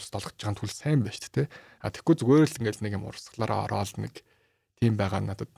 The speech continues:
яг хувьдаа болохоор яг нэг тэр нөгөө нэг хуульч гэдэг юуны тэр нөгөө үнгүүдүүлж байгаа юм шиг надад хувьд ингээд санагдтiin тэр талаас нь.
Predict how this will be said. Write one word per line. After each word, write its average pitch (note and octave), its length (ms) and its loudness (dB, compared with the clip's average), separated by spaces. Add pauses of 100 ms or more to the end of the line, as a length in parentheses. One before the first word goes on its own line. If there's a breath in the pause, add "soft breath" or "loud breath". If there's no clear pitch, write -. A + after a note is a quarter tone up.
(140)
яг D3+ 160 10
хувьдаа A2 420 2
болохоор G#2+ 220 0
яг G2+ 160 -2
нэг G#2+ 240 -6 (560 soft breath)
тэр G#2 100 -4
нөгөө F#2+ 220 0
нэг G#2 120 -6 (800)
хуульч B2+ 400 6
гэдэг G#2+ 320 -4
юуны F#2+ 240 0
тэр F#2 160 -6
нөгөө G2 320 -2
үнгүүдүүлж G2+ 480 -2
байгаа - 160 -14
юм A#2 80 -10
шиг - 160 -14
надад - 160 -20
хувьд A2 320 -8
ингээд G#2+ 160 -14
санагдтiin - 480 -6
тэр - 160 -14
талаас - 240 -8
нь. D#3 120 -4